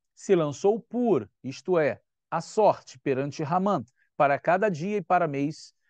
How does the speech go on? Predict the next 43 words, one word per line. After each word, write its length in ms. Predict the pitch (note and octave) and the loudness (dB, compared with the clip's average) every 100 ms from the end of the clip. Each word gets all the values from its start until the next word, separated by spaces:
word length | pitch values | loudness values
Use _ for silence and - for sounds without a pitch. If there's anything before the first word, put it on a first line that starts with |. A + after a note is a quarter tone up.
| _ | _
até 340 | D#3 D3+ - D#3 | -4 -4 0 0
o 100 | F3+ | 0
duodécimo, 760 | D#3+ F3+ C#3+ F#3+ D#3 - G#2+ - | 0 -2 2 2 0 -8 -14 -14
que 140 | - | -2
é 40 | E3 | -2
o 60 | |
mês 380 | D3 B2 B2+ B2 | 0 -2 -4 -6
de 220 | G#2 D3+ - - | -8 -10 -10 -4
Adar." 720 | D#3 B2 A#2+ C3 C#3 B2+ G#2 _ _ _ _ - | -4 -2 2 4 6 4 0 _ _ _ _ -14
Então, 300 | A#2+ F#3 F#3+ | -6 -6 -6
só 200 | - A3 | 0 2
aí 120 | G#3+ | 2
nesse 240 | G3 - | -2 -4
verso 380 | C#3+ E3+ F3+ - | -4 -2 -4 -8
você 220 | D#3 F3 | -8 -6
já 120 | E3 | -4
viu 160 | E3 F3 | -4 -4
dois 320 | D3+ E3+ G#3 | -2 0 0
nomes 320 | E3 E3 F3 | -2 -4 -6
de, 200 | D3 D#3 - _ | -8 -12 -14 _
é, 80 | B2+ | -10
é, 240 | - C3+ B2 _ | -8 -8 -10 _
nome 300 | D3 D3 F3 | -10 -6 -6
de 100 | D#3+ | -6
dois 240 | C#3+ G#3+ D#3 | -2 -2 -2
meses, 400 | B2+ G#2+ - _ _ _ | -6 -6 -12 _ _ _
Nissan 560 | D#3 F3+ - C#3 C#3+ D#3+ - | -6 -6 -4 -4 -4 -8 -8
e 140 | C#3+ | -2
Adar. 380 | E3 A#2 G2 - _ _ _ _ | -2 -2 -8 -14 _ _ _ _
Os 180 | C3 A#2+ | -6 -4
livros 380 | B2 C3+ A#2+ A2+ | -2 -2 -2 -8
de 160 | B2+ | -8
Neemias 520 | C3 B2+ A#2+ A#2+ B2 | -4 -2 -2 -4 -4
e 40 | D3 | -6
Esther 460 | - - F3+ F3+ - _ _ - | -10 -4 -2 -2 -4 _ _ 0
foram 220 | G#3+ A#3+ | 2 2
escritos 500 | A#3+ - G#3 A3+ E3+ | -6 -4 -4 -4 -2
exatamente 720 | E3+ E3 E3+ E3 D3+ F#3+ - | -4 -2 -2 -2 -2 -8 -6
mil 200 | G#3 G#3 | -6 -4
anos 220 | G3+ G3+ | -4 -2
após 480 | F#3+ - D#3+ F3 E3+ | -2 -2 0 2 2
o 120 | B2+ | -2
Êxodo, 320 | A2+ G2+ - | -4 -6 -18